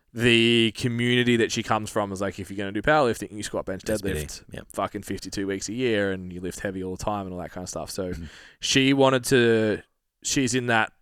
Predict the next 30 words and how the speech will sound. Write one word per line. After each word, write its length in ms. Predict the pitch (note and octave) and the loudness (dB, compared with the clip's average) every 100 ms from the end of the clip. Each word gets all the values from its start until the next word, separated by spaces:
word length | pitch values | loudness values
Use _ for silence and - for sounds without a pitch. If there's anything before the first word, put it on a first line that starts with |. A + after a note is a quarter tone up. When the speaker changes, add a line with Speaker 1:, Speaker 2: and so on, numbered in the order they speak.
| _ _ | _ _
Speaker 1:
stronger, 420 | - - B2 A2 | -6 0 0 0
leaner, 260 | A2 A2 G2+ | -2 0 -4
fitter 420 | - A2 G#2+ A2+ _ _ _ _ _ _ _ _ - | -4 -2 0 -2 _ _ _ _ _ _ _ _ -6
kind 160 | B2+ | -2
of 80 | A2+ | -2
Speaker 2:
Mm. 40 | - | -2
Speaker 1:
programming 540 | A2+ A2 A#2 C3 E3 | -2 -2 -2 -2 -2
that 120 | A#2+ | -2
I've, 260 | G#2 G#2 G2 G2 | 0 -2 -4 -10
ha-, 200 | G2 G#2+ F#2+ | -8 -6 -4
have 180 | - D2 | -4 -6
Speaker 2:
Mm. 40 | |
Speaker 1:
kind 160 | F2 G#2 | -6 -6
of 80 | G2 | -6
been 240 | G2+ G2 | -8 -8
moving 480 | G#2 G2+ G2+ G2 F#2 _ _ | -6 -6 -8 -10 -16 _ _
into, 560 | A#2 B2 A#2 - D3 - | -4 -4 -4 -4 -2 0
as 160 | G2+ F#2+ | -2 -2
well 240 | G2+ G2 | -2 0
as 80 | F#2+ | -2
a 40 | |
powerlifting 460 | F#2 G2 F#2+ - G2+ | -6 -8 -6 -8 -6
body 160 | G2+ G2+ | -6 -6
composition. 460 | G#2 - - F3 _ _ - | -8 -10 -10 -12 _ _ -14
Um, 280 | F2+ F2+ E2+ | -10 -10 -8
not 120 | F#2+ | -6
a 40 | F#2 | -6
one-trick 300 | F#2+ - - | -6 -10 -12
pony. 220 | F#2 - _ _ - - - - _ - | -12 -12 _ _ -20 -20 -20 -20 _ 2
But 560 | A#2+ A2+ G#2 - - | 6 8 6 -2 -8